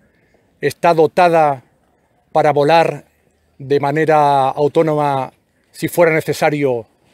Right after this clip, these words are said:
eh, por la noche, para realizar vuelos nocturnos. Próximo a este helicóptero se encuentra habilitada otra zona para tomar tierra, si fuera necesario, de un helicóptero medicalizado.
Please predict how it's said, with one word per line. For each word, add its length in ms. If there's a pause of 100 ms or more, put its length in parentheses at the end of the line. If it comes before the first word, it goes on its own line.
(560)
eh, 260
por 120
la 100
noche, 460 (500)
para 160
realizar 360
vuelos 260
nocturnos. 720 (1120)
Próximo 540
a 60
este 180
helicóptero 640 (720)
se 160
encuentra 340
habilitada 380
otra 240
zona 460 (840)
para 160
tomar 300
tierra, 340
si 160
fuera 240
necesario, 800
de 120
un 100
helicóptero 720 (560)
medicalizado. 840